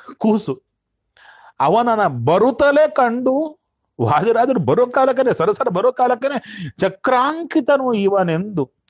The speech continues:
ಶಂಖ ಚಕ್ರಾಂಕಿತ ಇವ, ಇವ ಬ-, ಸಾಮಾನ್ಯ ಹುಡುಗ ಅಲ್ಲ" ಅಂತ, "ಎನಗೆ ಪ್ರಾಗ್ಜನ್ಮದಲ್ಲಿ ಪೇಳ್ದೆ, ನನ್ನ ಹಿಂದಿನ ಜನ್ಮದಲ್ಲಿ ಹೇಳಿದ್ದೀರಿ ನೀವು" ಅಂತ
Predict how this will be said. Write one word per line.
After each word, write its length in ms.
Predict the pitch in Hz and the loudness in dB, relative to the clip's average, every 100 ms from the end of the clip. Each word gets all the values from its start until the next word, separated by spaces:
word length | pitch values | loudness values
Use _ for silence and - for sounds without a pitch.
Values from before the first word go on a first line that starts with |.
| - | -4
ಶಂಖ 300 | 196 247 247 | -4 -2 -2
ಚಕ್ರಾಂಕಿತ 800 | 240 202 - 226 262 302 254 269 247 | -2 -4 -2 0 0 -2 -4 0 0
ಇವ, 220 | 233 208 147 - - 185 | 2 2 2 -2 -12 -6
ಇವ 160 | 143 175 | 0 0
ಬ-, 220 | 123 104 | 0 -2
ಸಾಮಾನ್ಯ 580 | 123 151 123 160 262 302 | 0 0 -2 0 0 0
ಹುಡುಗ 300 | 190 170 233 | 0 2 2
ಅಲ್ಲ" 300 | 247 226 202 | 2 2 2
ಅಂತ, 300 | 170 165 175 247 - - - | 0 -4 -4 -4 -4 -14 -4
"ಎನಗೆ 500 | 120 165 240 262 294 | 0 2 0 0 -2
ಪ್ರಾಗ್ಜನ್ಮದಲ್ಲಿ 1120 | - - 214 233 185 277 302 330 320 302 294 | -2 -2 -2 -4 -2 0 0 0 0 2 0
ಪೇಳ್ದೆ, 920 | 277 - 254 247 240 226 220 208 185 165 _ - - | -2 0 2 2 2 2 4 4 2 -6 _ -20 -6
ನನ್ನ 120 | 175 | -2
ಹಿಂದಿನ 480 | 160 113 143 214 269 262 | 0 0 0 0 -2 0
ಜನ್ಮದಲ್ಲಿ 560 | 226 220 208 196 180 | -2 -4 -2 -2 0
ಹೇಳಿದ್ದೀರಿ 680 | 110 120 196 233 208 226 208 | 0 0 0 -2 -2 0 0
ನೀವು" 500 | 190 180 170 160 147 | -2 -2 -2 -2 -6
ಅಂತ 220 | 139 139 | -6 -2